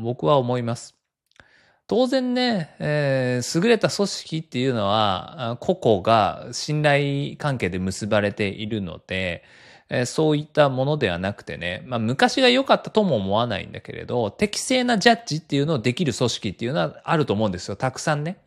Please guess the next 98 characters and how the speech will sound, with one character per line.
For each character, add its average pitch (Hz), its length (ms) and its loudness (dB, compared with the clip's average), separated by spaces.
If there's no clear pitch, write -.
そ - 200 2
れ 214 100 6
は 220 100 10
ダ 190 100 6
メ 190 120 2
だ 127 80 0
よ 87 140 -6
と。 - 200 -12
愛 165 320 4
あ 156 40 6
る 151 80 4
指 147 240 0
導 117 300 6
よ 147 160 2
り 170 80 2
も 151 100 2
行 117 140 -2
き - 140 -10
過 139 80 -4
ぎ 120 100 -6
て - 80 -8
い 82 120 -8
る 85 100 -10
よ 85 120 -8
と。 - 160 -20
あ、 123 240 2
で 196 80 0
も、 190 120 -2
い 175 40 -4
や、 170 140 6
ハ 175 100 2
ラ 196 120 4
ス 202 80 -2
メ 208 80 2
ン 202 100 0
ト 180 200 4
っ 190 120 -10
て 175 100 0
言 190 200 2
う - 20 0
け 175 140 2
れ 127 80 2
ど、 151 120 2
こ 214 140 2
れ 240 80 4
は 269 160 4
ハ - 140 4
ラ 139 100 6
ス 156 120 -4
メ 139 100 2
ン 131 60 -4
ト 135 100 0
じ 131 80 0
ゃ 127 40 2
な 123 120 2
い 110 60 2
よ。 95 120 2
愛 117 220 6
あ 104 80 4
る、 98 500 -4
う、 90 60 -6
そ - 160 -6
の 95 120 -2
適 - 320 -4
正 127 140 2
な 107 180 2
指 110 140 0
導 90 100 2
な 82 120 -8
ん 80 60 -14
だ 82 60 -10
よ、 85 140 -10
み - 80 -18
た 113 120 -10
い - 20 -10
な。 95 160 -10
そ 208 220 2
う 220 40 2
い 220 60 0
う 220 140 2
ジ 185 100 2
ャ 208 60 6
ッ - 80 -2
ジ 120 180 -4
が 123 140 4
で 110 160 0
き 175 100 -4
る 127 80 -4
組 - 240 0
織 - 240 -2
は 147 160 2
あ 139 80 6
る 156 120 2
ん 92 60 -8
だ - 60 -12
け - 160 -18
れ - 80 -12
ど、 98 280 -4